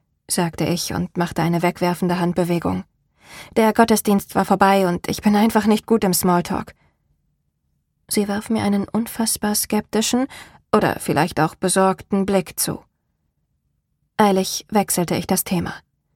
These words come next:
„Warum hast du dich denn so erschreckt? Oder ziehst du immer ein Messer, wenn dich jemand anrempelt?“ Sie schüttelte den Kopf, die Lippen zu einer schmalen Linie zusammengepresst. „Es tut mir leid,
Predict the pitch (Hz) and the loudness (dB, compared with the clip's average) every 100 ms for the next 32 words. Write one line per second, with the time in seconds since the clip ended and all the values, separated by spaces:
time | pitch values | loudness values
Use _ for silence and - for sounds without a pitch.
0 | _ _ _ _ _ 175 190 220 226 262 | _ _ _ _ _ -4 2 4 4 2
1 | 254 - 220 - 220 214 196 - 202 277 | 2 0 0 2 2 2 0 0 0 0
2 | - - _ _ 233 202 - - 196 - | -4 -20 _ _ 4 4 0 -2 0 2
3 | 180 240 202 180 185 202 202 175 170 170 | 4 4 4 4 2 2 2 0 0 -2
4 | - 180 175 185 196 190 185 185 196 - | 0 2 2 2 0 2 0 0 -2 -4
5 | - _ _ _ _ _ _ _ _ _ | -12 _ _ _ _ _ _ _ _ _
6 | _ _ - - 208 208 - 220 220 202 | _ _ -6 -2 -2 -2 -4 -4 -4 -2
7 | 190 - 208 - - _ - 190 190 190 | -2 -2 -6 -8 -20 _ -6 0 2 2
8 | 202 185 185 180 180 - 180 185 185 185 | 0 0 0 0 0 2 2 2 2 2
9 | 202 185 165 - 175 175 170 165 - - | 2 0 -2 -2 0 2 0 -2 -4 -6
10 | - - - _ _ _ _ _ _ _ | -4 -6 -10 _ _ _ _ _ _ _
11 | _ _ _ - 180 - 185 185 165 - | _ _ _ -6 -4 -2 0 0 0 -6